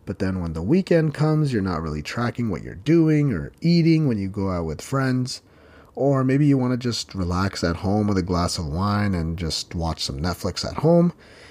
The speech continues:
If you have that all or nothing attitude, that one glass turns into maybe two or three.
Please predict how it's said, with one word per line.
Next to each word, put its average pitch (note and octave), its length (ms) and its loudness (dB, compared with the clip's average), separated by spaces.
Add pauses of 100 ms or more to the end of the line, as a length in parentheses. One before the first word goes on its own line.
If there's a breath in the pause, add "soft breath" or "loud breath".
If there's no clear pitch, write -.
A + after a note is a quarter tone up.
(160 loud breath)
If - 160 -4
you G2 100 0
have D#3 320 4
that G#2+ 160 2
all G2 180 0
or E2 100 0
nothing E2 320 -4
attitude, B2+ 500 0
that D#2+ 240 -2
one E2+ 260 -4
glass E3 500 0
turns E2 400 -4
into F2+ 280 -6
maybe D#2 260 -4
two A2 340 -4
or D#2 120 -2
three. C#3 640 2